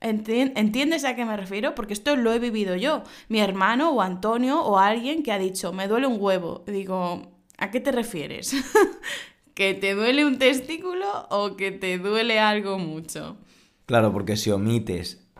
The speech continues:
Speaker 2: lo que te duele mucho y dices solo, "Me duele un huevo", en lugar de, "Me duele un huevo la rodilla", la expresión se intuye que puede ser de dolor, pero claro, no lo estás aclarando.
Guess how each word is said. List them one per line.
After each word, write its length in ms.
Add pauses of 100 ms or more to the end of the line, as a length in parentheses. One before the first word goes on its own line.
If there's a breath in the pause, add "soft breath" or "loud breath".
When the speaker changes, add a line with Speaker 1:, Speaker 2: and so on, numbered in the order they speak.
(100)
Speaker 2:
lo 280
que 120
te 180
duele 300
mucho 480
y 100
dices 280
solo, 260
"Me 220
duele 360
un 200
huevo", 420
en 140
lugar 300
de, 120
"Me 240
duele 300
un 140
huevo 260
la 120
rodilla", 640 (300)
la 360
expresión 840
se 160
intuye 440
que 100
puede 240
ser 240
de 100
dolor, 540
pero 200
claro, 280
no 160
lo 80
estás 240
aclarando. 520